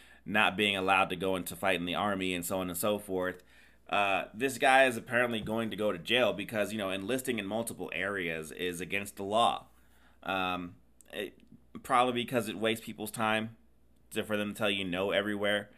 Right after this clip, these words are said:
you know, but whatever. Um, Doctor Erskine shows up. I don't remember Doctor Erskine's first name, but I know that he's being played by Stanley Tucci. Um, Stanley Tucci, who you would know from Transformers, the fourth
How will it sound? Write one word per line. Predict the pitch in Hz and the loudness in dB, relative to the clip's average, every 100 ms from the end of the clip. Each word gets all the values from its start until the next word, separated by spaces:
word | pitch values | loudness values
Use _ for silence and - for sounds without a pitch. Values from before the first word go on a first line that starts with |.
| - - 311 - _ | -18 -18 -18 -20 _
you | 101 104 | -2 0
know, | 95 90 - | 0 -2 0
but | 110 95 - - | 2 2 -2 -8
whatever. | 143 143 90 87 87 101 - - _ - | 4 6 6 4 -2 -6 -8 -20 _ -2
Um, | 104 104 98 92 85 - _ _ _ _ _ _ _ - _ - | 2 4 2 0 -10 -18 _ _ _ _ _ _ _ -20 _ 2
Doctor | 123 120 113 - | 4 4 0 2
Erskine | 120 117 - 95 85 - _ - | 0 0 -2 -2 -4 -12 _ -6
shows | - 107 90 | 0 0 2
up. | 90 73 - | 0 -2 -4
I | - | -4
don't | 110 | -4
remember | 110 110 101 90 | -2 -4 -4 0
Doctor | 98 - 95 | 0 0 -4
Erskine's | 87 90 95 90 | -4 -4 -8 -8
first | - 92 90 | -4 -4 -4
name, | 92 | -4
but | 90 | -2
I | 90 | -2
know | 101 113 | 0 0
that | 104 | -2
he's | 98 | -4
being | 92 92 | -6 -6
played | 92 95 | -4 -4
by | 82 82 | -2 -4
Stanley | 95 87 82 | -6 -6 -6
Tucci. | 85 82 - 52 - - - - - - | -6 -8 -8 -12 -16 -20 -20 -20 -20 -8
Um, | 82 80 78 | -4 -4 -6
Stanley | 101 92 | -6 -6
Tucci, | 87 92 92 90 | -6 -8 -6 -6
who | 90 | -6
you | 85 107 120 | -2 0 0
would | 104 85 | 0 -2
know | 85 80 78 78 | -2 -2 -2 -6
from | - 82 76 76 76 - - - _ _ _ _ - | -6 -4 -4 -6 -12 -20 -20 -20 _ _ _ _ -14
Transformers, | - 104 101 - 107 101 92 87 85 | -4 -2 -2 -4 -2 -2 -2 -4 -6
the | - 87 | -10 -12
fourth | - - - - 101 95 | -14 -20 -20 -6 -4 -4